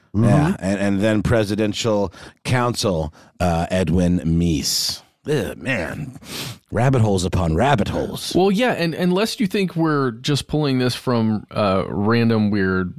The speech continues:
Speaker 3: websites or someone just writing about this, having an opinion, this comes from Wired, right, Ben?
Speaker 1: Yeah, yeah. This, there's, uh, there's a great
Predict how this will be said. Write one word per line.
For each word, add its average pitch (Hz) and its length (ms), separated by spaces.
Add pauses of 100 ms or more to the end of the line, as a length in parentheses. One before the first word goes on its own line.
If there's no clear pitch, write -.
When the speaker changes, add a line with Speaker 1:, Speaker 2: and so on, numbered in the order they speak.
Speaker 3:
websites 175 640
or 123 60
someone 117 300
just 104 180
writing 143 760
about 139 360
this, 135 200
having 113 280
an 113 40
opinion, 127 360
this 123 140
comes 247 260
from 87 420
Wired, 92 500
right, 113 260
Ben? 190 260 (480)
Speaker 1:
Yeah, 147 400
yeah. 113 420
This, 123 320
there's, 117 480
uh, 110 340 (220)
there's 117 220
a 101 40
great 110 540